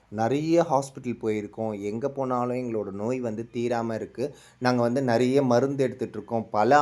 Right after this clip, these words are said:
ஆப்ரேஷன் நாங்க செஞ்சிட்டோம், ஆனா எந்த ஆப்ரேஷன் சென்னா-, செஞ்சாலும் எங்களோட பிரச்சனை போகவே இல்ல அப்படின்னா, உங்களோட பிரச்சனை தீரணும், உங்களோட நோய் தீரணும் அப்படின்னா,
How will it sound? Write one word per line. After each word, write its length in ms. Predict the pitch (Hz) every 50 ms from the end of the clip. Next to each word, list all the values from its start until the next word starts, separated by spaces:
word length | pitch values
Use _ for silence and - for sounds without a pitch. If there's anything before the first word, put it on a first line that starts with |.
| 143
ஆப்ரேஷன் 540 | 147 156 160 160 175 165 160 160 160 143 135
நாங்க 200 | 127 123 120 113
செஞ்சிட்டோம், 520 | 110 - 110 107 101 107 101 117 117 123 123 -
ஆனா 260 | 120 110 101 110 120 127 131 - - - _ _ 104
எந்த 340 | 107 110 117 127 135 139 139 143 139
ஆப்ரேஷன் 520 | 135 135 135 - 139 139 139 147 135 131
சென்னா-, 400 | 135 - 120 110 113 113 107 110 110 107 - - - - -
செஞ்சாலும் 640 | - 127 123 131 127 135 139 123 107 107 127 180 - - - - _ -
எங்களோட 340 | 113 113 110 110 110 107 107 -
பிரச்சனை 400 | - 123 120 123 - 160 160 147
போகவே 480 | 151 131 127 123 120 123 117 120 123 123 117
இல்ல 180 | 110 107 107 107 113
அப்படின்னா, 400 | 110 101 101 101 95 95 98 110 135 139 -
உங்களோட 340 | 123 107 104 107 104 98 98
பிரச்சனை 480 | 101 - 113 107 - - - 170 175 170 170
தீரணும், 580 | 165 139 131 135 131 127 127 127 131 131 123 107 - - - - _
உங்களோட 340 | - 104 104 104 104 98 101 101 104 104
நோய் 300 | 110 123 147 165 175 175 170
தீரணும் 420 | - 143 131 123 120 120 123 123
அப்படின்னா, 400 | 113 95 101 98 92 90 95 107